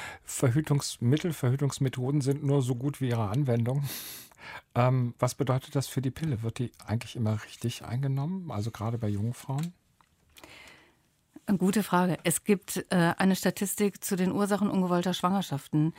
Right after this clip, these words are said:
Speaker 2: Ähm, und über vierzig Prozent ungewollter Schwangerschaften entstehen, weil eine Verhütung nicht korrekt angewendet wird. Und die Pille hat einfach ein hohes Risiko für Anwendungsfehler, wenn sie vergessen wird.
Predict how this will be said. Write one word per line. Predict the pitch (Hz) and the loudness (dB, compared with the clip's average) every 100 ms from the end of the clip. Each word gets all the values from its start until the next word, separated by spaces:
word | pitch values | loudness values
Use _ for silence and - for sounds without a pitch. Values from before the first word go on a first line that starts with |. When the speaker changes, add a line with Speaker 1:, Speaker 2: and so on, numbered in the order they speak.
| - - - - - | -12 -18 -18 -12 0
Speaker 2:
Ähm, | 175 170 170 170 | 2 4 2 0
und | - 175 - | 0 0 0
über | 202 202 185 | 0 2 2
vierzig | - 196 226 196 | 2 0 0 -6
Prozent | - - 190 - | -4 0 0 2
ungewollter | 196 180 180 180 | 0 2 2 0
Schwangerschaften | 175 185 190 - 185 - 180 175 | 0 0 0 -2 -4 0 0 0
entstehen, | - 170 160 - 170 185 180 | 0 -2 0 -2 0 2 2
weil | 165 160 170 165 - | 2 2 2 -2 -4
eine | - 165 170 | -2 0 0
Verhütung | - 170 175 190 196 180 | -2 -2 0 -2 0 2
nicht | 185 - | 0 -4
korrekt | - 185 185 - | -6 -2 -2 -2
angewendet | 185 202 170 139 135 147 165 | 0 2 2 0 0 -2 -6
wird. | 147 147 | -6 -6
Und | - 180 165 - - - - | -2 0 0 -2 -14 -14 -6
die | 190 | -4
Pille | - 202 196 | 0 0 0
hat | 196 185 | 0 -2
einfach | 196 196 185 | -2 0 -2
ein | 196 190 190 | 0 2 2
hohes | 190 202 202 - | 2 0 -2 -2
Risiko | 208 196 - 190 | -2 -2 -2 -2
für | 196 | 0
Anwendungsfehler, | 175 190 202 202 196 - 196 196 185 | 2 4 4 2 0 0 2 4 4
wenn | 180 | 2
sie | 185 | 0
vergessen | - 170 160 156 156 | -2 -2 -2 0 0
wird. | 147 156 | 0 -4